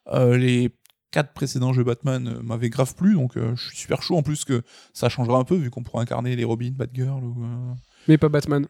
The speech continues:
Speaker 1: ou Red Robin, euh, Red Hood.
Speaker 2: Red Hood. Et il y a pas Damian, je suis dégoûté.
Speaker 1: Non, c'est
Speaker 2: Je
Speaker 1: Tim
Speaker 2: suis,
Speaker 1: Drake, je crois, le Robin,
Speaker 2: je suis
Speaker 1: euh,
Speaker 2: très
Speaker 1: ouais.
Speaker 2: triste. Euh, alors, est-ce que je vais bien le prononcer ? Hogwarts Legacy, l'héritage de Poudlard, donc développé par Avalanche.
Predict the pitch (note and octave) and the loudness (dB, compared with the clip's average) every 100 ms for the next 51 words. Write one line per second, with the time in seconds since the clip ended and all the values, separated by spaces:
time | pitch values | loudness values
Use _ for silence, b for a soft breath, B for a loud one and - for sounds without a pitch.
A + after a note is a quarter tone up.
0 | - C#3+ B2+ A#2+ B2 - - C3 A#2 A#2 | -6 -6 0 2 0 -2 0 0 0 -2
1 | A#2+ A#2+ B2 B2+ B2 C#3 D#3 - C#3+ C#3+ | -6 -8 -8 -4 -2 0 -2 -4 -4 -4
2 | C#3+ - B B B B B A#2+ - C#3+ | -8 -12 B B B B B -10 2 6
3 | C#3+ G3+ F3 E3+ F3 C3 - C#3 C#3+ C#3+ | 6 4 2 2 2 0 -2 -4 -2 -6
4 | - b b b b b b b - E3+ | -8 b b b b b b b 4 4
5 | A3+ F#3 D#3+ - C3 C3 B2+ B2+ - E3 | 4 0 -6 -2 2 2 2 -2 0 2
6 | E3+ E3+ - B2+ B2+ A#2+ B2 C3+ B2+ B2+ | 2 0 -2 2 2 0 -4 -4 -4 -2
7 | B2 B2 B2 B2 B2+ B2+ G#3+ - D3+ - | 0 0 0 -2 -4 -4 -6 -6 -8 -8
8 | - - B B B B B B - D#3+ | -18 -20 B B B B B B 6 8
9 | D#3 D#3+ D3+ C#3 - D3+ D#3 F3 E3 E3 | 8 6 4 4 4 2 4 4 2 2
10 | E3 - F#3 _ G3+ - A3 G3+ - F3 | 2 2 0 _ -2 2 2 2 2 2
11 | E3+ E3 - F3+ E3 F3 F3 F3+ F3 D3 | 4 2 2 2 4 4 2 0 2 2
12 | C#3 D#3 C#3+ D3 F#3+ - C3 B2+ C3+ C#3+ | 0 -4 0 0 0 -2 -2 0 2 2
13 | D3+ C#3+ C3 - D3+ D#3 D3+ A3+ - | 2 4 2 2 0 0 -2 -6 -10